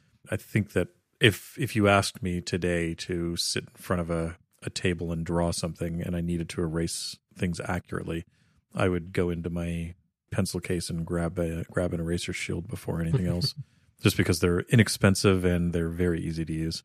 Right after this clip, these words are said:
Speaker 2: Hmm. Yeah, I tended to, or I shouldn't say tended to, still do, rely on kneaded erasers when I'm drawing freehand. I'm able to
Speaker 1: Yes.
Speaker 2: make very fine points with that, which is very similar to watchmakers' Rodiko.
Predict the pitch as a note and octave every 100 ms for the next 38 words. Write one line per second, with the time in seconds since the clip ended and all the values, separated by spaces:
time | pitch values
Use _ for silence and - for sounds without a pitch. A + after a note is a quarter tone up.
0 | _ C#3 A#2+ A#2 _ _ _ - C#3 C#3+
1 | - D#3 C3+ B2 - - - C3 A#2+ A#2+
2 | A#2 - _ - A#2 G#2+ - C3+ A2+ B2
3 | - C3+ A#2 A#2+ G#2+ - C3 A2 C#3 A2+
4 | - _ _ _ - B2 A#2+ A2+ A2 A2
5 | G#2+ G#2+ A#2 B2+ C3+ A2+ B2 C#3 A2 G#2
6 | - A#2 - B2+ A#2+ A#2+ A#2 - C#3+ -
7 | C3 A#2 A2+ A2 - C3+ B2 G#2+ G2+ G2
8 | G#2 _ _ _ _ - B2 B2 D#3 A#2+
9 | A#2 G2+ - - D3+ B2+ A#2+ A2+ - A2+
10 | G#2+ - A#2 G#2+ - - - B2 - B2+
11 | C#3 - A#2+ B2+ - _ _ _ - C#3+
12 | D3+ - C#3 B2 A#2+ - C3 A#2+ A#2+ B2
13 | - A#2+ - B2+ B2+ - - C3+ B2+ A#2+
14 | C#3+ D3+